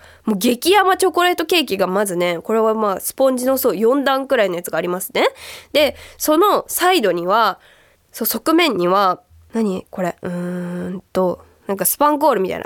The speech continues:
食べれるスパンコールみたいなやつあるじゃん。うーんと、カラースプレーみたいなのが大量についてて、で、チョコで作ったサンタさんとか、キャンディーのシュッてやつとか、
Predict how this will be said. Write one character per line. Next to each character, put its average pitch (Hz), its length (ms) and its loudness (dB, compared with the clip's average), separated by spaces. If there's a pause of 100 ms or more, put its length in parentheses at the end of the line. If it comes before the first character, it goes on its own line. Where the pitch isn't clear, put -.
食 247 120 2
べ 320 60 4
れ 370 120 4
る 262 80 4
ス - 100 -4
パ 220 100 2
ン 226 120 0
コ 226 160 2
ー - 20 2
ル 170 80 2
み 170 80 -2
た 160 120 -4
い - 20 -4
な 165 80 -2
や 170 40 -4
つ - 120 -4
あ 180 80 2
る 156 100 -2
じ 156 80 -4
ゃ 151 40 -4
ん。 - 20 -8
う - 40 -12
ー 156 340 -8
ん 170 40 -14
と、 - 160 -12
カ - 160 -2
ラ 339 120 4
ー 381 40 0
ス - 80 -4
プ - 80 -2
レ 196 160 0
ー 214 60 -6
み 202 100 -2
た 196 80 -2
い 180 40 2
な 170 40 0
の - 20 -2
が 170 60 -4
大 226 220 0
量 226 100 4
に 233 100 0
つ 233 80 -2
い 220 60 0
て 214 100 -10
て、 294 280 2 (380)
で、 311 280 2 (300)
チ - 80 0
ョ 302 40 0
コ 277 120 2
で 226 120 0
作 - 180 -6
っ - 20 -4
た 285 240 0
サ 269 180 0
ン 233 80 -2
タ 190 80 -6
さ 185 180 -6
ん 180 60 -6
と 185 120 -8
か、 294 360 2 (320)
キ - 140 -4
ャ 233 40 2
ン 214 100 2
デ 190 80 2
ィ 180 80 2
ー - 20 -
の 175 200 -2 (320)
シ - 180 -4
ュ - 20 -20
ッ - 20 -20
て - 140 -4
や 175 80 0
つ - 100 -8
と 185 100 -4
か、 262 320 2